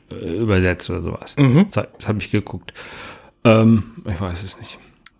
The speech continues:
Speaker 2: Ja, es ist einfach bekloppt und ich hätte gerne die Experience, dass ich keine selbst startenden Videos in meinen Menüs habe.
Speaker 1: Ja.
Speaker 2: Und ich hätte aber gerne die Experience, ein Dolby Atmos System benutzen zu können, was ich halt rumliegen hab, so. Also,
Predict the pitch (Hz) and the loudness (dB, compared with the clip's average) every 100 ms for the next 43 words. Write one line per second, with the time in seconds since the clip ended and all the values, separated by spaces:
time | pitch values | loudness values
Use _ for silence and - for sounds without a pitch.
0 | _ 139 110 - _ _ - 110 - 120 | _ 2 2 -2 _ _ -4 -4 -2 -2
1 | - 135 127 131 - - - - - - | 2 2 4 2 0 -16 -16 -2 0 4
2 | 190 - - 117 - - 160 147 139 135 | 4 2 -2 0 0 0 2 4 4 6
3 | 135 127 - - 151 143 135 - 143 - | 4 2 -4 0 4 4 2 2 0 2
4 | 135 - - - _ - 139 113 98 104 | -2 -4 -16 -20 _ 0 4 4 4 2
5 | - - - 107 107 107 104 107 101 101 | 2 -2 4 4 4 2 4 4 4 2
6 | 98 - 107 101 95 92 92 101 98 120 | 0 -2 -2 0 0 0 0 2 4 4
7 | 139 - 85 113 214 _ _ _ _ 117 | 2 0 -2 0 -4 _ _ _ _ -20
8 | 101 _ _ - 113 107 123 120 107 110 | -20 _ _ 0 2 4 2 2 4 4
9 | 117 110 95 123 - 120 110 104 98 98 | 4 2 -2 -4 0 6 6 6 2 4
10 | 104 101 95 - 123 - - 104 101 104 | 4 6 2 2 0 0 -2 -2 0 2
11 | 123 - 117 - 101 95 98 - 98 95 | 2 2 -4 2 2 4 2 2 -2 0
12 | 101 98 92 101 101 - 90 90 - 98 | 0 2 0 2 0 2 2 2 0 2
13 | 104 101 | 6 6